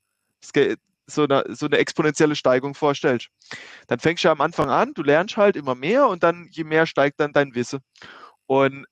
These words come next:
es gibt halt am, ziemlich am Anfang den Berg der Dummheit, wo du am Anfang relativ schnell ansteigst und dadurch denkst, du weißt schon, weil du halt nur den Berg siehst. Und dann irgendwann, wenn du dich mit, mit dem Thema mehr beschäftigst, dann kommst du irgendwann an den Punkt,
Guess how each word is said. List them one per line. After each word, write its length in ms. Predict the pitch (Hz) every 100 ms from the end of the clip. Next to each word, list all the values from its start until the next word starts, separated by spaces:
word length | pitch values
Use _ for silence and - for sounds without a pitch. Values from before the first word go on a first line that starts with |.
| _ _ _ _
es 140 | 151 -
gibt 160 | 170 180
halt 200 | 160 -
am, 120 | 143 -
ziemlich 200 | - 202 196
am 60 |
Anfang 320 | 143 - 202
den 160 | 170 156
Berg 240 | 135 143
der 100 | 160
Dummheit, 520 | - 147 156 151 - _ _ - - _
wo 120 | 135 139
du 80 |
am 80 | 139
Anfang 400 | 156 190 233 208
relativ 400 | 156 175 190 185
schnell 320 | - 151 170
ansteigst 560 | 151 170 - 226 175 -
und 140 | 135
dadurch 300 | 143 151 180
denkst, 300 | - 160 165 -
du 100 | 135
weißt 280 | 127 123 -
schon, 320 | - 160 120 _ _ -
weil 160 | 135
du 100 | 135
halt 140 | 131 147
nur 140 | 156
den 260 | 156 147 143
Berg 280 | 127 127 -
siehst. 360 | 160 127 - _ _ - - - -
Und 140 | 131
dann 140 | 165 185
irgendwann, 420 | 185 214 185 190
wenn 100 | 175
du 80 | 160
dich 140 | 147
mit, 100 | 147
mit 140 | 143 139
dem 120 | 131
Thema 400 | 160 165 175 147 - _
mehr 240 | 139 175
beschäftigst, 680 | 226 254 208 - 131 - - _ _ _
dann 120 | - 135
kommst 220 | 170 -
du 40 |
irgendwann 260 | 165 175 160
an 120 | 131
den 160 | 147 151
Punkt, 280 | 160 160